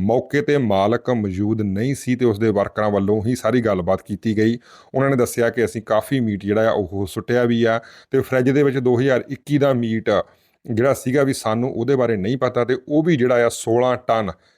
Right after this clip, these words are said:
ਮੀਟ ਜਿਹੜਾ ਬਰਾਮਦ ਹੋਇਆ ਆ। ਫਰਾਂਸ ਦੇ ਹਰ ਇੱਕ ਟੀ ਵੀ ਚੈਨਲ, ਅਖਬਾਰ ਦੇ ਉੱਪਰ ਇਹ ਖਬਰ ਜਿਹੜੀ ਆ ਸੁਰਖੀਆਂ ਬਟੋਰ ਰਹੀ ਆ ਕਿ ਸਿਹਤ ਵਿਭਾਗ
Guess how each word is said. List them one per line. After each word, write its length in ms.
ਮੀਟ 220
ਜਿਹੜਾ 220
ਬਰਾਮਦ 300
ਹੋਇਆ 380
ਆ। 40
ਫਰਾਂਸ 360
ਦੇ 100
ਹਰ 220
ਇੱਕ 140
ਟੀ 200
ਵੀ 120
ਚੈਨਲ, 280
ਅਖਬਾਰ 420
ਦੇ 100
ਉੱਪਰ 260
ਇਹ 220
ਖਬਰ 280
ਜਿਹੜੀ 260
ਆ 80
ਸੁਰਖੀਆਂ 500
ਬਟੋਰ 320
ਰਹੀ 260
ਆ 140
ਕਿ 120
ਸਿਹਤ 340
ਵਿਭਾਗ 500